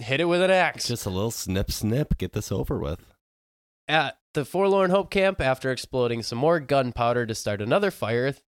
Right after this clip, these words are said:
Speaker 1: the camp butchered and began to eat the four dead bodies that lay outside the camp.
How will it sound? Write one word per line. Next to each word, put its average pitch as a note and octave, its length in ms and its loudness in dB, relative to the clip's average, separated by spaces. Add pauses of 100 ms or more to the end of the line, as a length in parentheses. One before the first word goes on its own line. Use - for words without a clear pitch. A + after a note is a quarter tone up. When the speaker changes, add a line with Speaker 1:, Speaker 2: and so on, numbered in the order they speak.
Speaker 1:
the A2 380 -6
camp A#2+ 340 -4 (240)
butchered D3+ 480 -2
and A2+ 380 -2 (100)
began A2 420 -2
to - 160 -12
eat - 400 -6 (120)
the G2 80 -10
four A2+ 280 -2
dead G#2+ 240 -4
bodies G2 520 -4
that G2 180 -4
lay F#2+ 340 -6
outside - 540 -12
the E2 60 -12
camp. - 340 -14